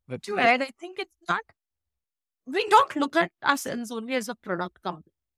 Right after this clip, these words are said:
Speaker 2: I think the larger point is we are a healthcare company, right? D two C is just a medium.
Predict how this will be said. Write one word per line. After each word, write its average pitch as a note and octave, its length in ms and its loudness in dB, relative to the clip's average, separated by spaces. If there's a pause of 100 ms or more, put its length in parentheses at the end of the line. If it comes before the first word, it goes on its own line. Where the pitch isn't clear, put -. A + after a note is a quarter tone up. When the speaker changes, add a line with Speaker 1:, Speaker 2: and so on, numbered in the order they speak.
(540)
Speaker 2:
I G#3+ 80 -4
think C#4 320 -8
the D4 100 6
larger G3 440 6
point A#3 480 2
is D4 380 -6 (100)
we C#4 140 4
are F4 120 8
a F#4 140 4
healthcare G3 760 -2 (600)
company, E3 360 -2 (160)
right? G#3+ 280 -4
D G#3+ 140 4
two E4 160 2
C F4 200 2
is C#4+ 100 0
just A3 300 2
a C#4+ 40 6
medium. E3+ 500 2